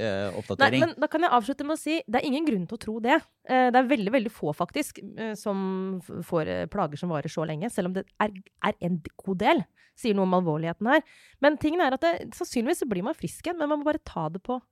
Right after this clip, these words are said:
Speaker 2: alvor og skjønne at det ikke er en forkjølelse og ikke er en liten influensa, men en infeksjon som trenger litt tid på å liksom komme seg. Så jeg synes det der, nok bare for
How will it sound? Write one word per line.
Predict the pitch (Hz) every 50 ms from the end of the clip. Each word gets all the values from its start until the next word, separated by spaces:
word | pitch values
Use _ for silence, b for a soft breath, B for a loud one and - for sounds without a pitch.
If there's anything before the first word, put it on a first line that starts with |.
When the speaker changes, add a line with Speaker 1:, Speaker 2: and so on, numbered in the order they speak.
| _ -
Speaker 2:
alvor | 254 262 208 170 175 220 247 - -
og | - 226 220 -
skjønne | - - - 294 220 180 156 - -
at | 190 -
det | - -
ikke | - 165 135
er | 135
en | 151 165
forkjølelse | 185 160 139 - - 202
og | - -
ikke | - - -
er | - 135 151 160 160
en | 160 160
liten | 160 165 156 - - 151 151 147
influensa, | 147 - 160 151 147 - 226 233
men | 220 202 185 185 185 180 180 180 b b b b b b
en | 175 202
infeksjon | 208 190 - 233 - - 269 277 262
som | - 240 220
trenger | 208 196 180 180 196
litt | 196 -
tid | 175 151 -
på | - 175 190
å |
liksom | 180 185 190
komme | 180 - 196 156 147
seg. | - 190 214 196 b b b b b b
Så | -
jeg | 302 285
synes | 285 240 208
det | 190 180
der, | 185 190 190 190 190 190
nok | 208 196 - -
bare | 226 233 -
for | - -